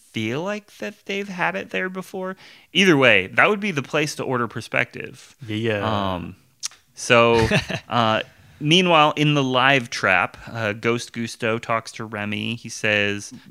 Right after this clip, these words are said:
Speaker 1: basically, I'm paraphrasing, "You don't need anyone to tell you who you are. You never did."
Speaker 2: Yeah.
Speaker 1: Because you always knew who you were. Um,
Speaker 2: Yeah.
Speaker 1: and, and it's this little inspiration for Remy,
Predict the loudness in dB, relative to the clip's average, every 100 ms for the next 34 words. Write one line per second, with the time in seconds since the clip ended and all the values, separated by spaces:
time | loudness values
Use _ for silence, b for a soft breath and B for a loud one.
0 | -20 -16 2 2 4 2 0 2 2 2
1 | 4 2 2 -2 0 0 0 0 0 0
2 | -2 -2 -2 -6 -8 -4 -2 -2 -4 -6
3 | -4 -4 -4 -2 0 2 2 0 -4 -6
4 | b b b b 0 4 4 2 0 -2
5 | -2 -8 -16 _ _ -8 -6 -6 -6 -8
6 | -6 0 2 2 2 0 0 2 0 -4
7 | -8 -10 -14 -16 -18 _ b b b -4
8 | -2 -2 -6 -8 -12 -12 -2 0 2 2
9 | -2 -4 -4 -4 -2 -4 -6 -12 -18 _
10 | _ _ -4 -2 0 -4 -2 0 0 0
11 | -4 -4 -8 -8 -6 -4 -6 -4 -2 0
12 | -2 -4 -6